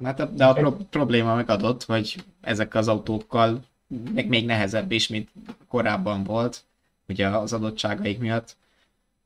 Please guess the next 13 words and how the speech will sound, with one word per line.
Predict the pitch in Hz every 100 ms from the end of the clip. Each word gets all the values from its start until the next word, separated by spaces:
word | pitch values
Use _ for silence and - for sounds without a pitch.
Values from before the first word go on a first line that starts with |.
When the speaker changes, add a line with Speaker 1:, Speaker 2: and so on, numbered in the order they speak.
| _
Speaker 1:
Ö, | 90
hát | 107 110 117 113
erre | 110 113 113 - _ - _ _ _
szerintem | - 113 110 113
a | 113
Forma | 147 120
egy | 98
is | 92
keresi | - 98 -
a | 98
megoldást, | 95 98 98 101 -
mert | 101
ők, | 107 -